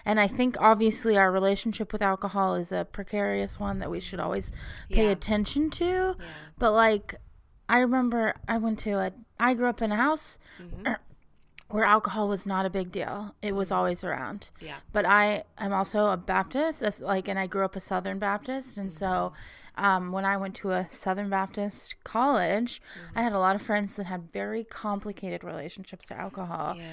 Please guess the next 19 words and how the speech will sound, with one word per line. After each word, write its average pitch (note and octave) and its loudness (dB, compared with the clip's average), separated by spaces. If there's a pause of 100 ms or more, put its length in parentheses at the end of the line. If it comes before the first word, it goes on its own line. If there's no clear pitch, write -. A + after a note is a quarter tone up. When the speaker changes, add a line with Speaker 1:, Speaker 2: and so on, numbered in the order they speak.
(300)
Speaker 1:
and F#3+ 0
felt F3+ 4
really A#3+ 2
bad F#3+ 6
every G3+ 0
time G#3 -4
they G3+ -2
had F#3+ -6
one G3 0
drink. - -6 (180)
Speaker 2:
Oh, - -18
Speaker 1:
And G#3 2
I A#3 4
just A3+ -4
always A3 0
said, G3+ 0
Speaker 2:
gosh. F3+ -8
Speaker 1:
like, E3 0
"If G3 -8